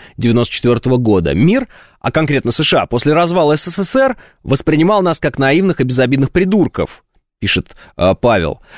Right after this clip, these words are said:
"которые вот-вот полностью отрекутся от своего прошлого и станут податливой глиной для лепки. Больше Запад такую ошибку не повторит, поэтому сейчас намного опаснее,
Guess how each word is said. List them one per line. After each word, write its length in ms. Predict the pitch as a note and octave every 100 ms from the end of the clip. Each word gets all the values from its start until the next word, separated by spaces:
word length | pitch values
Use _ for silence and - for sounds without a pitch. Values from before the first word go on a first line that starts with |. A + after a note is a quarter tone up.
| -
"которые 400 | C#3+ B3 B3+ G3
вот-вот 460 | G3+ F3+ A3 A3+
полностью 540 | - G3+ F#3 F3 - D3+
отрекутся 580 | C#3 D3 - G3 - D3
от 100 | -
своего 300 | C#3+ C3 A#2+
прошлого 640 | F3 A3+ - G3+ F3+ E3+ - _ _ _
и 100 | D3
станут 480 | C#3+ - F#3 F#3 -
податливой 800 | D#3+ C3+ B2 D3+ D3 C#3 C3 A2 _
глиной 520 | - B2+ D3 D3 C3 A#2
для 220 | A2+ C3
лепки. 400 | C3 G#2 - D#2 - - - -
Больше 480 | B2 D3 A3+ - A3
Запад 320 | G#3 G3+ F#3+
такую 280 | F3+ E3 D#3+
ошибку 360 | - E3+ -
не 100 | C#3+
повторит, 460 | C3+ C3 D3 B2 F#2+
поэтому 320 | G#2+ A2 A2 A#2
сейчас 380 | A2+ - F#3
намного 400 | D#3 C3 B2 G#2+
опаснее, 680 | G2+ - C#3+ E3 - E3+ E3